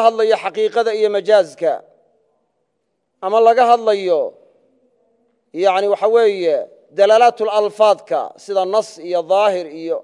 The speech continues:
yacni, ashyaada noocaas oo dhammi waa ashyaa carabi ah. Marka culuumul carabiya waa ku dhisan yihin.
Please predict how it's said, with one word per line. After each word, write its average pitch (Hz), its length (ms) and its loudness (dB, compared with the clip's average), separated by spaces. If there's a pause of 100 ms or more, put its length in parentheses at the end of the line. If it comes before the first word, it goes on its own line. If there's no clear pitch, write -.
(500)
yacni, 196 240 -12
ashyaada 240 400 -2
noocaas 226 420 -4
oo 233 80 -2
dhammi 214 220 -6
waa 214 80 0
ashyaa 220 280 -4
carabi 175 320 -4
ah. 113 120 -14 (3500)
Marka - 260 -12
culuumul 220 360 -4
carabiya 190 400 2
waa 180 100 2
ku 180 80 -12
dhisan 135 220 -18
yihin. 92 140 -20